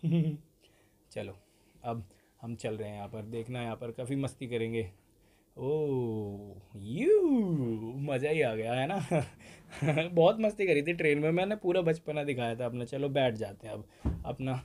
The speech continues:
स्वैग में, टोरे में बैठेंगे पूरे के पूरे, है ना। आजा भाई नवीन, तू भी आजा। हाँ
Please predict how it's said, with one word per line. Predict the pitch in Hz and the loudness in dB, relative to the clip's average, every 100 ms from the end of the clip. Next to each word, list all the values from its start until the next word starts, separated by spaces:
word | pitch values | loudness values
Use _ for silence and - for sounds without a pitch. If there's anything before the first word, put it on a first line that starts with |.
| - | -10
स्वैग | - 131 127 127 | -10 -2 0 0
में, | 131 | -2
टोरे | 131 143 139 | -2 -2 -2
में | 143 139 | 0 -2
बैठेंगे | 117 117 131 131 | -4 -4 -4 -4
पूरे | 131 123 | -4 -2
के | 123 | -2
पूरे, | 120 113 117 | -2 -2 0
है | 117 | 0
ना। | 156 | 0
आजा | 139 131 | 2 2
भाई | 131 127 | 0 0
नवीन, | 117 135 147 | -2 -2 -2
तू | 123 | -4
भी | 120 | -2
आजा। | 120 117 151 - _ _ _ - | -2 2 0 0 _ _ _ -8
हाँ | 117 131 - | -4 -4 -8